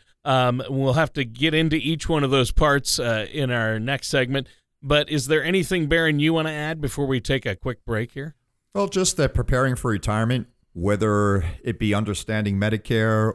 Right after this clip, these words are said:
Speaker 2: or learning about strategies to save money, you know, it can sometimes be overwhelming, but it doesn't have to be. You know, please visit our website at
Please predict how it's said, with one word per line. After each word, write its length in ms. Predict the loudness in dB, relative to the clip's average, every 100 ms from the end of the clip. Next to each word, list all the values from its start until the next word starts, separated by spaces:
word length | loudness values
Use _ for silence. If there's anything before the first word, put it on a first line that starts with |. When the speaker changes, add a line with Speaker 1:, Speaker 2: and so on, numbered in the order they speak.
| -2
Speaker 2:
or 420 | 0 2 2 0
learning 320 | 0 0 0
about 280 | 0 -2 -4
strategies 680 | -4 -2 -2 -4 -4 -4
to 100 | -6
save 360 | -6 -2 -2 -2
money, 520 | -4 -2 -2 -2 -4 -8 _ _ _ _ -4
you 80 |
know, 60 | -2
it 100 | 0
can 120 | -2
sometimes 560 | -2 -2 0 0 0 0
be 140 | 0
overwhelming, 600 | 2 2 2 2 0 -4 -12 _ _ _
but 140 | 0
it 40 | 2
doesn't 260 | 2 4
have 220 | 4 2 2
to 80 | 0
be. 320 | 0 -2 -10 _ _ _ -4
You 60 |
know, 60 | -4
please 400 | 0 2 2 4
visit 240 | 2 4
our 120 | 2 4
website 640 | 4 2 2 2 2 -2 _ _
at 260 | -2 -2 -2